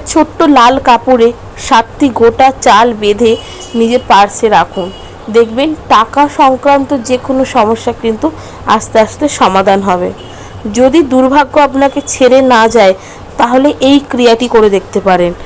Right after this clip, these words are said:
তামার পাত্রে জল ভর্তি করে তাতে কিছুটা হলুদ এবং কিছুটা চালের দানা যোগ করে রাখুন এবং সূর্যদেবকে অর্পণ করুন। তেতাল্লিশ দিন একটানা এই জল অর্পণটি যদি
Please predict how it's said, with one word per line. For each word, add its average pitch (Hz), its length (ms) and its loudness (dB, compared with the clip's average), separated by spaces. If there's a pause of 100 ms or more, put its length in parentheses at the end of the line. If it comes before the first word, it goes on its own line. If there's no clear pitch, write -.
(400)
তামার 247 320 2
পাত্রে 277 400 0 (120)
জল 247 220 4
ভর্তি 240 400 -2
করে 233 280 4 (380)
তাতে 240 260 0
কিছুটা 269 400 -2
হলুদ 233 480 0 (760)
এবং 269 200 4 (160)
কিছুটা 254 420 -2
চালের 233 400 2
দানা 240 240 2 (120)
যোগ 226 140 6 (120)
করে 240 220 4
রাখুন 185 380 0 (420)
এবং 240 240 2 (180)
সূর্যদেবকে 262 760 0 (240)
অর্পণ 220 380 2 (140)
করুন। 190 220 0 (460)
তেতাল্লিশ 285 560 2 (100)
দিন 277 160 0 (360)
একটানা 262 520 0 (680)
এই 269 80 0 (420)
জল 226 260 4
অর্পণটি 247 480 0
যদি 254 220 -2